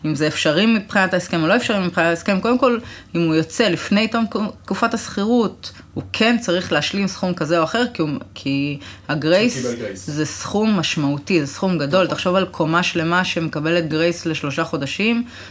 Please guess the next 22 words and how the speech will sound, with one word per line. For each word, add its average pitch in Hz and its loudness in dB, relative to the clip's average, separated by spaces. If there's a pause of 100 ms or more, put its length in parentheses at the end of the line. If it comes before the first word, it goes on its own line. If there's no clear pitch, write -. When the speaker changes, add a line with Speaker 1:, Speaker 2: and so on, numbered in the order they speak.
(120)
Speaker 1:
זה 147 0
המון 175 4
המון 165 0
כסף. - -8 (480)
Speaker 2:
נכון, 143 -4
ויותר 120 -4
מזה 131 -4
גם, 135 -4
ב-, 110 -8 (180)
וזה 107 -10
שוב - -10
פעם 120 -4
שוני 139 -6
באמת 127 -6
בין 120 -6
הסכמים 120 -6
מסחריים 127 -8
ל-, 107 -6
להסכמי, 113 -8
אה, 107 -8
שכר 113 -10
דירה 127 -6